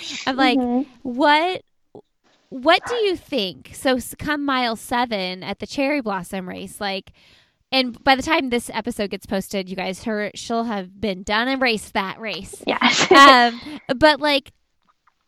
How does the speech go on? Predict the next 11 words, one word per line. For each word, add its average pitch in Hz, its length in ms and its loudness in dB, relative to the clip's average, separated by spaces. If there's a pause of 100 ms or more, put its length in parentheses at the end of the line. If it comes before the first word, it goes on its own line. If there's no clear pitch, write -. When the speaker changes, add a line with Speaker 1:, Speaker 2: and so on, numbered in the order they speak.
Speaker 1:
how 330 260 2
do 381 80 -6
you 392 220 0
think 320 580 -6
you 294 180 -2
can 269 340 -10
process 311 580 -4
that 208 220 -6
differently 202 840 -8 (100)
mid-race, 220 720 -6
knowing 226 760 0